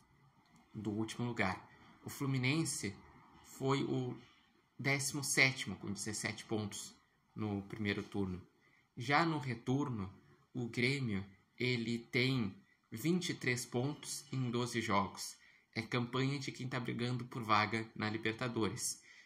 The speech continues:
Se ele conseguir manter uma média parecida, ele se escapa e ainda tem chance de pegar uma vaga na pré-Libertadores, se abrir G nove. Fica, se ficar G sete, G oito, daí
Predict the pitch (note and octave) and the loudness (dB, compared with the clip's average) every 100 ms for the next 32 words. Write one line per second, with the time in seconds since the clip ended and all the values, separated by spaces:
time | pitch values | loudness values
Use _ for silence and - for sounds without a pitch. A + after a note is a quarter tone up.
0 | - - - F#3 G#3+ G3+ C#3 - C#3+ C#3 | -8 -2 -2 0 0 2 0 2 0 0
1 | C3+ - - C#3+ C3+ C3 B2+ A#2+ A#2+ A#2+ | -6 -6 -4 -4 -4 -4 -2 2 2 2
2 | B2 - G#2+ G2 - C3+ F3+ - F2+ - | 0 0 0 0 0 0 0 0 -4 -6
3 | - _ _ - C#3 C3+ C3 C#3 - C#3 | -20 _ _ -4 0 0 0 -2 -2 2
4 | B2 C3+ E3+ D#3 C#3+ D3 C#3 D3 C3+ B2+ | 4 4 2 2 2 -2 -2 -4 -2 -2
5 | B2 B2 C3 - - - - - B2+ B2+ | -2 -4 -6 -10 -18 -20 -20 -12 -6 -4
6 | A#2+ B2+ A2 A2+ A#2 G#2 G2+ G2+ G#2+ A2 | -2 2 2 4 2 2 0 0 -2 -2
7 | A2 G#2 G#2 - G#2+ G2+ G#2 - - _ | 0 0 -2 0 4 4 2 -8 -20 _
8 | - A#2 A2 G#2+ B2 A2 G2 F#2+ G#2 - | -6 -2 -2 -2 -4 -4 -2 -2 -2 -4
9 | - - - C#3 C3 G2 G#2+ A2 C#3 C#3 | -4 -2 0 0 0 2 2 2 0 0
10 | F#2 F2+ - - - - - - F#3+ F3 | 0 -2 -8 -12 -10 -10 -8 -6 -4 2
11 | E3+ D3+ C3+ B2 - A2 A#2 D3+ C#3 A#2 | 4 4 2 0 2 4 6 8 6 4
12 | - A2 G#2+ A#2 G#2 A2 A#2 A#2+ A2+ G2 | 0 -2 2 4 4 4 2 -2 0 2
13 | G#2 | 0